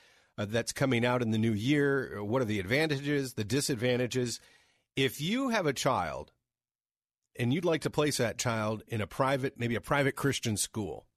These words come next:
K through twelfth grade, there is a new provision if you have a five twenty and out, uh, five twenty-nine tax-free education account.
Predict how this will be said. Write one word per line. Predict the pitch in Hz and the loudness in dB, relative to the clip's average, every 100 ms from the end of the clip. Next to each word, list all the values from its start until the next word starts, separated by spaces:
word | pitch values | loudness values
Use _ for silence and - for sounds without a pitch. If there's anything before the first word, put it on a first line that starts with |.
| _ _ _ _ _ _ _ _ _ _ _ _ _ _ - | _ _ _ _ _ _ _ _ _ _ _ _ _ _ -4
K | 139 139 | -2 0
through | 139 | -2
twelfth | 117 127 107 - | 0 0 0 -2
grade, | 101 64 - _ _ _ _ _ _ _ _ _ _ - | -6 -6 -8 _ _ _ _ _ _ _ _ _ _ -4
there | 120 143 151 | 2 4 4
is | 127 | 2
a | 131 | 0
new | 123 143 196 | 2 4 2
provision | - 208 135 120 95 101 101 - | 2 0 2 0 0 -4 -6 -8
if | 107 120 | -8 -2
you | 147 | 0
have | 156 | 0
a | 139 | 0
five | - 131 139 | 0 0 0
twenty | - 143 135 | 0 0 0
and | 123 | 0
out, | 107 98 - | -2 -4 -6
uh, | 113 76 85 | -8 -6 -6
five | 107 143 139 | -2 -2 0
twenty-nine | 147 127 120 117 117 117 110 | 0 0 0 0 0 0 -4
tax-free | - 135 127 - 131 117 | -4 -4 -2 -2 0 -2
education | 117 107 - 104 - 90 | -2 -4 -2 -2 -2 -6
account. | - 73 57 | -8 -10 -10